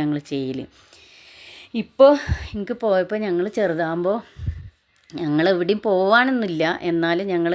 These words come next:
ഉമ്മച്ചീൻ്റെ അനിയത്തിൻ്റെ വീട്ടിൽ പോകും ഇടയ്ക്കിടയ്ക്ക്. റിപ്പണിൽ മേപ്പാടിയാണ് അവരുടെ വീട്. അപ്പോൾ അവിടേക്ക് പോണ ആ ഒരു ഓർമ്മയൊക്കെ എനിക്കിങ്ങനെ തോന്നിയിട്ടോ. ഒരു ദിവസം ഫുള്ള് ഞങ്ങൾ ഞങ്ങളുടേതായ ഒരു ലോകത്ത് ഞങ്ങൾ നിന്നപ്പോൾ എനിക്ക് ഭയങ്കര സന്തോഷം തോന്നിയിട്ടോ. ഉമ്മച്ചിക്കും സന്തോഷമായി.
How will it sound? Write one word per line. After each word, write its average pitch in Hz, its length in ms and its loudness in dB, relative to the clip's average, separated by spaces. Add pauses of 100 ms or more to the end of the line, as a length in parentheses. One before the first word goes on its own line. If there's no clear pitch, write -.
ഉമ്മച്ചീൻ്റെ 160 400 -2
അനിയത്തിൻ്റെ 151 460 0
വീട്ടിൽ 151 280 -4
പോകും 139 200 -4
ഇടയ്ക്കിടയ്ക്ക്. 151 500 -8 (680)
റിപ്പണിൽ 160 440 0
മേപ്പാടിയാണ് 160 540 2
അവരുടെ 143 200 -2
വീട്. 143 180 -2 (160)
അപ്പോൾ 151 220 -6
അവിടേക്ക് 160 500 -2
പോണ 160 240 0 (300)
ആ - 20 2 (120)
ഒരു 160 200 0
ഓർമ്മയൊക്കെ 147 420 0
എനിക്കിങ്ങനെ 147 420 -2 (320)
തോന്നിയിട്ടോ. 143 460 -4 (440)
ഒരു 151 180 -2
ദിവസം 160 320 -2
ഫുള്ള് 170 200 0 (120)
ഞങ്ങൾ 160 220 0 (100)
ഞങ്ങളുടേതായ 160 600 2 (100)
ഒരു 175 160 -8
ലോകത്ത് 151 400 -4 (680)
ഞങ്ങൾ 160 180 0 (100)
നിന്നപ്പോൾ 156 400 -2 (220)
എനിക്ക് 160 240 -6
ഭയങ്കര 151 280 0 (100)
സന്തോഷം 143 420 -2
തോന്നിയിട്ടോ. 139 340 -6 (160)
ഉമ്മച്ചിക്കും 156 540 -6
സന്തോഷമായി. 143 500 -4